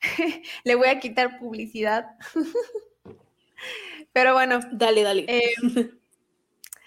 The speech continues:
Speaker 1: ahora sí. Mm, mi recomendación, bueno, voy a decir dos.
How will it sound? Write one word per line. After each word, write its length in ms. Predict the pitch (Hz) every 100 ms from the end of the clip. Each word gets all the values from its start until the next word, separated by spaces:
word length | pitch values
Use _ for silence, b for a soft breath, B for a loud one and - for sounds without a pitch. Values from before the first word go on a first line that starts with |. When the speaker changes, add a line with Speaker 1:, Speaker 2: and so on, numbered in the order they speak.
| B B B _
Speaker 1:
ahora 260 | 233 226 240 233 -
sí. 200 | 226 220
Mm, 1400 | 214 220 220 - - _ - 262 262 262 262 262 262 262 - - _ -
mi 280 | 254 311
recomendación, 1000 | 349 392 392 320 294 262 262 302 302 330 220
bueno, 260 | 220 208
voy 120 | 226
a 100 | 247
decir 580 | 262 226 220 214 208 214
dos. 640 | - 202 311 - - -